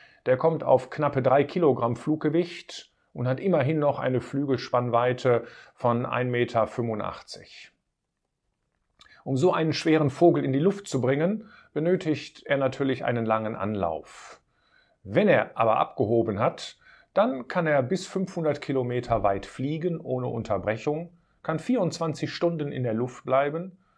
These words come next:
schafft eine Flughöhe von ungefähr dreitausend Metern und ist dabei sechsundfünfzig Stundenkilometer schnell.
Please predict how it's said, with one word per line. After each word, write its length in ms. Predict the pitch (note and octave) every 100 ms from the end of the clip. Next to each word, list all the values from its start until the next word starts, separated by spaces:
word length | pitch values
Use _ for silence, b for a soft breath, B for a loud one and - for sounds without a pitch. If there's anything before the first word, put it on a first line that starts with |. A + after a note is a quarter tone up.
| b -
schafft 280 | F#3 F#3
eine 180 | E3 D#3
Flughöhe 600 | C3 G#3+ A#3 - D3+ D3
von 180 | C3 C3+
ungefähr 460 | C#3 E3 D3+ D3 C3+
dreitausend 680 | B2+ F3 E3+ E3 D3+ C#3
Metern 560 | C3+ C#3+ D#3 E3+ E3+ E3+ B B B -
und 200 | F3 E3+
ist 240 | G#3+ -
dabei 400 | D3+ C#3+ C#3 C#3
sechsundfünfzig 840 | C3+ D3 - B2 C#3 B2+ - C3+
Stundenkilometer 880 | - C3+ B2 - A2+ G#2 G2 F#2+ G#2
schnell. 380 | - - F2